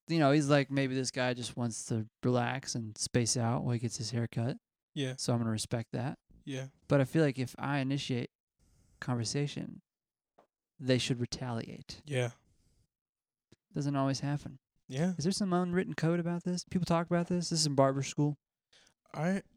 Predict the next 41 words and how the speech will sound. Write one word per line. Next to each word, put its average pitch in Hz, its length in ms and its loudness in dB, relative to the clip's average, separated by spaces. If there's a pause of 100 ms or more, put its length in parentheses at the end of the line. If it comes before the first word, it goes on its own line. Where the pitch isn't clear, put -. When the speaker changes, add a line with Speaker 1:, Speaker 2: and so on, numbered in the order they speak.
(160)
Speaker 2:
as 147 220 0
a 139 60 0
kid, 202 500 2
whenever 147 400 0
I 160 40 2
would 147 160 0
go 139 200 4
to 131 80 -4
the 131 80 -6
lady 139 180 2
that 135 140 -8
cut 139 160 -2
our 127 100 -2
hair, 139 320 -2 (840)
I 151 120 -4
would 156 100 -2
talk 131 240 -2
nonstop 131 840 -4 (1000)
because - 220 -6
she 156 220 0
didn't 147 160 -4
tell 135 180 -4
me 131 100 -6
to 123 60 -8
be 127 80 -8
quiet 139 320 -4
like 131 140 -12
my 120 60 -8
mom 131 260 -6
did. 139 180 -16 (2250)
Um, 123 480 -6
or, 135 600 0
like, 127 220 -6
say 131 200 -4
the 127 100 -4
"yeah" 139 280 2
thing. - 360 -10 (100)
She - 180 -4
would 139 100 -4
just, 135 220 -4
like, 139 180 -14